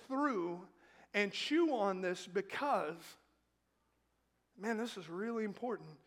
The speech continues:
because whatever ruling you make on a heart level will determine what you're gonna receive from him. Are you with me this morning? So again,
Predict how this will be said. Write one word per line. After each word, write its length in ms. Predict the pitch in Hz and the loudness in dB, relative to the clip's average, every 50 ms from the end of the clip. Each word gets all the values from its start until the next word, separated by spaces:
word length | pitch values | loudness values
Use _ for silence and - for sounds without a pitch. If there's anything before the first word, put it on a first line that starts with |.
| _ _ _ _ _ _ | _ _ _ _ _ _
because 320 | - 185 185 - 202 185 156 | -6 -4 -2 0 0 -2 -2
whatever 540 | 165 170 196 214 220 - 254 247 233 220 208 | 0 0 2 2 2 2 0 -2 0 -2 -2
ruling 480 | 202 214 254 285 269 233 208 190 185 | -2 -2 -2 0 0 0 -2 -2 -2
you 180 | 185 202 233 247 | -2 -2 -2 -2
make 280 | 226 226 220 214 220 | 0 0 0 0 0
on 100 | 208 180 | -2 -2
a 80 | 165 151 | -2 -4
heart 360 | - - 202 214 220 208 208 | -6 -4 -2 -2 -2 -2 0
level 440 | 202 214 226 240 185 170 147 135 - _ _ _ _ _ _ _ _ _ - | 2 2 2 2 0 -4 -8 -10 -12 _ _ _ _ _ _ _ _ _ -8
will 120 | 175 180 | -6 -6
determine 500 | 160 160 160 - 214 240 254 233 190 165 | -6 -6 -6 -4 -4 -2 -2 -4 -6 -6
what 180 | 156 165 165 - | -6 -8 -8 -8
you're 80 | 196 175 | -8 -6
gonna 160 | 175 175 160 | -6 -6 -6
receive 400 | 156 156 - - - 240 247 - | -8 -10 -12 -14 -14 -14 -16 -16
from 160 | - - 123 | -18 -20 -20
him. 160 | - 147 131 - _ _ _ _ _ _ _ _ _ _ _ _ _ _ _ _ _ _ _ _ _ _ _ _ _ _ | -20 -20 -20 -20 _ _ _ _ _ _ _ _ _ _ _ _ _ _ _ _ _ _ _ _ _ _ _ _ _ _
Are 100 | - 185 | 0 0
you 120 | 196 190 190 | 0 2 0
with 180 | 202 226 214 | 0 -2 -2
me 120 | 233 208 190 | -2 -4 -6
this 180 | 165 - - | -6 -8 -8
morning? 260 | - 190 180 165 143 - - _ _ _ _ _ _ _ _ _ _ _ _ _ _ _ _ _ _ _ _ _ _ _ _ _ _ _ _ _ _ _ _ _ _ _ _ _ _ _ _ | -6 -6 -6 -8 -10 -12 -18 _ _ _ _ _ _ _ _ _ _ _ _ _ _ _ _ _ _ _ _ _ _ _ _ _ _ _ _ _ _ _ _ _ _ _ _ _ _ _ _
So 180 | - - 233 220 | -2 2 2 4
again, 340 | 220 190 262 269 220 175 | 4 2 0 0 0 -2